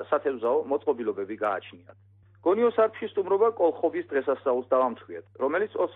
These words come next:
აგვისტოს სარფში უნდა გამართულიყო და უამინდობის გამო ოცდაორი აგვისტოსათვის გადაიდო. ისტორიულ გონიო აფსაროსის ციხეში, მაგრეში კი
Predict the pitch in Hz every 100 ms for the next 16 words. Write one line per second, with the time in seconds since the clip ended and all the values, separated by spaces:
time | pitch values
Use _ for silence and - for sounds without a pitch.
0 | - 131 135 - 196 - 127 - 139 -
1 | 147 147 147 - 151 160 165 - 131 123
2 | 123 120 123 - 151 190 196 _ - 202
3 | 190 190 151 160 - 139 131 - 110 110
4 | 110 - 101 90 82 - _ _ - -
5 | - 220 196 131 113 151 151 135 143 -
6 | 156 151 - 117 143 151 147 165 165 160
7 | 151 175